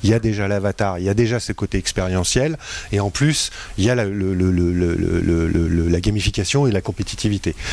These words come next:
Donc tout ça, euh, c'est, c'est quand même intéressant. Donc c'est pas forcément, euh, cette vision tordue que peuvent avoir, euh,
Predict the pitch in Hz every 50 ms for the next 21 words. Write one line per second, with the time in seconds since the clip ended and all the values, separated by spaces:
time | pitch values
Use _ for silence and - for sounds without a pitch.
0 | - - - - 90 - - 110 - 143 135 135 127 110 95 95 90 - - 101
1 | 92 - - 98 - 104 104 101 98 90 - 98 101 104 - - 110 95 92 90
2 | - - - - - 127 113 - - 156 143 - - - 135 123 123 131 156 170
3 | - - - - - - - - 98 98 98 95 95 90 - - 117 104 98 101
4 | 110 113 110 113 - 131 120 113 - - 135 120 117 123 123 135 139 139 - -
5 | 98 - 110 104 101 107 101 104 113 117 113 107 95 85